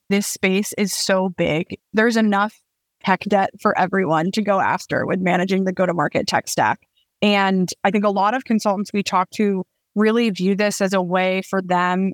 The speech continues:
to be more efficient too. And that, you know, there's work that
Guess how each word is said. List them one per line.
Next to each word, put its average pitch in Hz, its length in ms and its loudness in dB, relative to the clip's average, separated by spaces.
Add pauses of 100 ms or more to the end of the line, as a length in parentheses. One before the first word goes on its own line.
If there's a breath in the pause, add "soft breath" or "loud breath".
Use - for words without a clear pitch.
to 208 100 0
be 185 160 2
more 208 180 2
efficient - 460 -4 (100)
too. - 320 0 (300)
And 196 200 4
that, 190 220 0
you 196 120 0
know, 175 340 0
there's 196 240 0
work 190 360 0
that 190 240 0